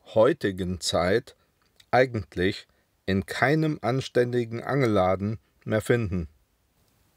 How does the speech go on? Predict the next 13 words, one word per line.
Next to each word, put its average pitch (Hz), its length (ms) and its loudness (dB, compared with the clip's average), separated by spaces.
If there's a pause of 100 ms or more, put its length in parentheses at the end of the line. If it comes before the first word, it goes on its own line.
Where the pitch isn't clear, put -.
(160)
Seit - 380 6
der 95 180 0
fast - 600 -2
identische 131 680 0
Snap 110 560 0 (440)
mit 101 200 -2
den 95 180 0
umgebogenen 104 920 2
Drahtenden 95 760 -2
auf 90 220 -2
den 92 200 0
Markt 90 400 -2
kam, 113 380 0